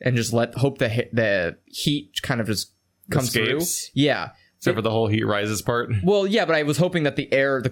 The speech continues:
Speaker 2: So it,
Speaker 1: cooler
Speaker 2: so
Speaker 1: air
Speaker 2: it's just always hot there even at night?
Speaker 1: Yes. So I was hoping that the cool air from the garage would
Speaker 2: Uh,
Speaker 1: permeate into the attic.
Speaker 2: just
Speaker 1: But
Speaker 2: wanna,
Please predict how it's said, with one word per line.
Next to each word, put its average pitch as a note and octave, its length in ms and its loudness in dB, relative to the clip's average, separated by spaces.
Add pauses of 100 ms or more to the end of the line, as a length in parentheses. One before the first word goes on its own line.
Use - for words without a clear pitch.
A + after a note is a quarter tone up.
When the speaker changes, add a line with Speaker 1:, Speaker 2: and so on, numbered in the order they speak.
Speaker 2:
So G3+ 120 4
it, - 20 4
Speaker 1:
cooler F#3+ 200 4
Speaker 2:
so C3 60 4
Speaker 1:
air B2+ 140 2
Speaker 2:
it's - 80 0
just - 180 0
always B2+ 220 2
hot A#2+ 200 0
there A#2 200 2
even A2+ 180 0
at G2 80 -2
night? G2 320 -2
Speaker 1:
Yes. - 640 0 (1300)
So - 160 2
I - 20 4
was E3+ 100 0
hoping G#3+ 300 2
that F3 100 -2
the D#3 60 -4
cool F3 340 2
air D3 220 2
from C#3 240 -2
the B2+ 120 0 (100)
garage B2 540 0
would A#2 300 2 (400)
Speaker 2:
Uh, A#2+ 260 2
Speaker 1:
permeate D3+ 380 2
into C3+ 180 0
the A2 180 -4
attic. - 460 -4 (220)
Speaker 2:
just - 100 -6
Speaker 1:
But D3 120 2
Speaker 2:
wanna, A2+ 120 -4